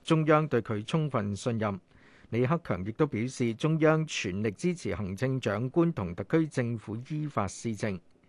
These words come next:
本港新增二百七十五宗確診，中環兩間酒吧嘅群組再有新增個案。王毅喺斐濟主持召開中國與南太平洋島國外長會議，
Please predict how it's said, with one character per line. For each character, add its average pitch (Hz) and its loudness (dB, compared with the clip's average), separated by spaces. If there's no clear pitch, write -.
本 131 2
港 131 2
新 151 0
增 151 4
二 107 -2
百 120 2
七 - -2
十 143 -6
五 107 -4
宗 151 0
確 127 -2
診， 113 -6
中 180 4
環 90 2
兩 113 -2
間 160 6
酒 120 -2
吧 156 4
嘅 143 -2
群 92 -4
組 117 0
再 131 2
有 113 -2
新 156 0
增 147 0
個 117 0
案。 101 -2
王 113 0
毅 - -2
喺 135 2
斐 135 0
濟 135 2
主 135 0
持 104 -4
召 - -2
開 143 2
中 175 2
國 135 4
與 120 0
南 104 -2
太 127 0
平 95 -2
洋 95 -2
島 110 -4
國 139 2
外 101 -4
長 101 -4
會 104 0
議， 107 -2